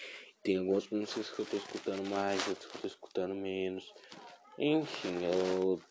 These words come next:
e outra coisa que eu tô fazendo muito é entrar na internet. Twitter, lacração, é, problemas, coisas que o Twitter traz, né? O Twitter é um câncer. A internet em si. Como se diz, todo mal tem, todo bem tem seus malefícios.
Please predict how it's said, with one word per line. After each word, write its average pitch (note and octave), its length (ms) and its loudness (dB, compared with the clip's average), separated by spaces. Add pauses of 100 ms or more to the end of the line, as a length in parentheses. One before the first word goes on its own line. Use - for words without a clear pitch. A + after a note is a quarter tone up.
e A#2+ 120 8
outra C#3+ 220 10
coisa A#2 200 2
que - 60 -4
eu A2+ 60 -4
tô A2 80 -2
fazendo G2+ 360 0
muito G2+ 260 0
é B2 60 6
entrar A#2+ 420 4
na A#2+ 60 2
internet. B2 680 0
Twitter, D#3 580 8 (840)
lacração, G#2+ 1120 6 (1040)
é, - 80 -10 (100)
problemas, G2+ 720 8
coisas C3+ 540 8
que - 140 -2
o - 20 0
Twitter A2 520 4
traz, - 460 -8
né? A#2 180 0
O A#2 40 -2
Twitter A#2+ 340 0
é A#2+ 40 2
um A#2+ 60 2
câncer. - 640 -10 (160)
A B2 80 -6
internet A#2+ 640 -4
em - 60 -8
si. - 280 -14 (840)
Como B2 140 2
se - 80 -4
diz, G2+ 240 -6
todo C3+ 300 4
mal A#2 320 6
tem, A#2 380 0
todo B2 240 4
bem A2 340 0
tem B2 220 0
seus A#2 220 2
malefícios. - 920 0